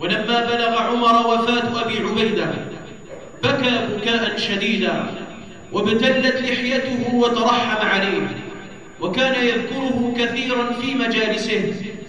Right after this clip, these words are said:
ويغبطه على شهادته.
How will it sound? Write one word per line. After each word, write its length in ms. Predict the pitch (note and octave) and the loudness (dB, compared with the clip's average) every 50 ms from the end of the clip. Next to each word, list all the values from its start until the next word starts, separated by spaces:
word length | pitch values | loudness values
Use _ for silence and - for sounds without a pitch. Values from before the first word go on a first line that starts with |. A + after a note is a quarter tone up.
| - - - - E4+ | -16 -16 -10 -6 -2
ويغبطه 920 | - - - - A#3+ A#3 - B3 A#3+ A#3 A3+ A3+ A3+ G#3+ G3 F#3+ G3 F#3+ G3 | 0 2 2 2 2 2 0 -2 -2 -2 -2 0 0 2 2 2 2 2 2
على 280 | G3 F#3+ F#3+ F#3 F#3 | 4 4 4 2 2
شهادته. 720 | E3 - F#3 F#3 F3+ F3 F3 F#3 F3+ E3+ E3 F3 E3+ E3+ | 0 0 -2 -2 0 0 0 0 0 0 0 2 0 0